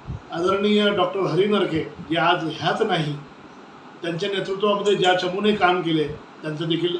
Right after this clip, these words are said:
अभिनंदन करतो, त्यांचं देखील ऋण व्यक्त करतो एक प्राध्यापक म्हणून.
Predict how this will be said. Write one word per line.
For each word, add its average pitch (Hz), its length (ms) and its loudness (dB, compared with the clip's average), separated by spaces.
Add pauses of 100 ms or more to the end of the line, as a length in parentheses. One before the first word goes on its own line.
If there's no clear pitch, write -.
अभिनंदन 190 480 0
करतो, 202 480 -4 (260)
त्यांचं 156 240 -6
देखील 180 280 2
ऋण 214 280 2
व्यक्त 196 260 0
करतो 175 240 -2
एक 175 180 -2
प्राध्यापक 156 420 -4
म्हणून. 160 220 -4